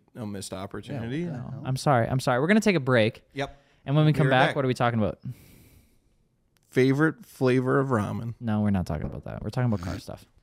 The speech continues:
Speaker 3: Have you ever found yourself in a situation where you're building
Speaker 1: Yes.
Speaker 3: a car and you are too broke to buy the part, and you're thinking to yourself, "How did I get here? How did I get this far in the car build and yet ran out of money? I thought I budgeted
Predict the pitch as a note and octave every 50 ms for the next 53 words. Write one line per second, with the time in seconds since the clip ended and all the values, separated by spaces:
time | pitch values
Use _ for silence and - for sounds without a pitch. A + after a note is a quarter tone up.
0 | _ _ _ _ _ - - - - - G#3 G#3+ C#4 D4+ D4 A#3+ - - A3+ G#3+
1 | G#3 G3+ G3+ G3 - - G3+ F#3+ F3+ E3+ - E3 D3 C3+ - - F3 D3+ - D#3
2 | D3+ D3 D3+ C#3 - D#3+ D3 C#3+ C3 A#2+ A#2 A2+ - C3+ B2 A2+ D3 C#3 B2+ -
3 | - D3 C3+ C3 C3 B2+ B2+ B2+ - - B2 A#2 A2+ A2 A2 B2 C3+ C#3 C#3 C#3+
4 | - A#2+ A2 G#2+ - - - E3+ F#3 E3+ C3+ C#3 C3+ C3 C3 B2 - - G#2+ F#2
5 | - A#2+ A2+ A2 A2+ A2+ A2+ G2+ G#2 - - - - A2+ A2 G#2+ - - B2+ C3+
6 | C#3+ C3+ D#3 D3+ D3 C#3+ C3+ - D3+ C#3+ - - A#3 C#4+ C#4+ B3 F3+ C#3+ A#2+ G#2+
7 | G#2+ - A#2 A2 - - - G#2+ F#2+ F2 F2 F#2+ - A3+ C#4+ D#4 D4+ B3 F3+ C3+
8 | B2+ D3+ D3 - - B2+ A2+ C3+ C3+ C3+ - - - C3+ B2 B2 A#2+ A#2 A2+ A2
9 | - - B2 A#2 A2+ G#2 A2 A2 G#2+ G#2 G2+ - A2+ A#2 A#2 A#2 A2+ A2+ - -
10 | A#2 A#2 A#2+ A#2+ A#2+ B2 A#2+ A2+ A2+ A2 A2 A2 A#2 - E3+ G#3 G#3 - - -
11 | B3 B3+ D4 C#4 - A3 A#3 G#3 E3 - - G#3 B3 G#3 G#3+ G#3+ F3+ E3+ E3 D3+